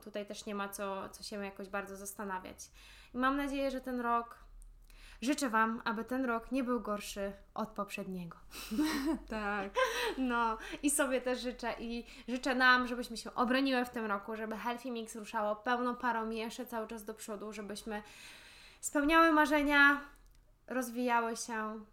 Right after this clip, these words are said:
Speaker 2: Tak.
Speaker 1: i będzie pięknie.
Speaker 2: Tak, masz jakieś takie marzenie, co chciałabyś powiedzieć za rok o tej porze?
Speaker 1: Chciałabym płakać na Malediwach. <laughs>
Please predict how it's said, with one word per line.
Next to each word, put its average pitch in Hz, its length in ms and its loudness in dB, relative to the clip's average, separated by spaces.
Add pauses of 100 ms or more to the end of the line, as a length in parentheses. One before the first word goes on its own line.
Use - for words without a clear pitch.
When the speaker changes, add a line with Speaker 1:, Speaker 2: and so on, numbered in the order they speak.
(480)
Speaker 2:
Tak. 208 340 -8
Speaker 1:
i 247 100 -2
będzie 214 260 -2
pięknie. 196 560 -10 (720)
Speaker 2:
Tak, 196 320 -12
masz 190 220 -6
jakieś 196 260 -12
takie 196 300 -12
marzenie, 196 500 -6
co 196 160 -16
chciałabyś 190 440 -14
powiedzieć 185 560 -10
za 185 140 -12
rok 185 200 -10
o 185 60 -12
tej 185 160 -12
porze? 196 440 -10 (1500)
Speaker 1:
Chciałabym 254 340 2
płakać 269 320 0
na 247 120 -6
Malediwach. 226 600 -6
<laughs> - 60 -20